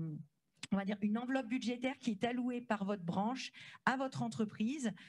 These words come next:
pour permettre la formation de vos salariés. Donc ça, c'est, oh, alors ça n'est pas évident avec le, <laughs> le masque,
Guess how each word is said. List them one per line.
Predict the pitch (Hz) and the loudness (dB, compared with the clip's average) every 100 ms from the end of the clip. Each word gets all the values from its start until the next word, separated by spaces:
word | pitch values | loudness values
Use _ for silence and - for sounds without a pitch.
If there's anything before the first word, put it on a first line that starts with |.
| - - | -12 -2
pour | 320 - | 0 0
permettre | 262 254 294 | 0 0 0
la | 247 | 0
formation | 240 226 226 269 285 | 2 2 0 0 -2
de | |
vos | 233 | -2
salariés. | 240 247 226 214 180 170 _ - - - - | 0 0 0 -2 -4 -6 _ -20 -20 -20 -2
Donc | 185 185 | 0 0
ça, | - - 269 285 | -4 0 0 0
c'est, | - 208 185 180 175 | -4 -2 -2 -4 -6
oh, | - - _ - | -8 -10 _ -6
alors | - - - | -4 -6 -6
ça | - | -8
n'est | - | -4
pas | 185 | -4
évident | 196 170 180 | -2 -2 -2
avec | 165 165 - | -2 -4 -4
le, | 160 156 | -2 0
<laughs> | 170 165 - - - - - - - - | -2 -4 -14 -16 -12 -10 -10 -10 -6 2
le | 220 | 4
masque, | 226 220 311 - | 4 0 -2 0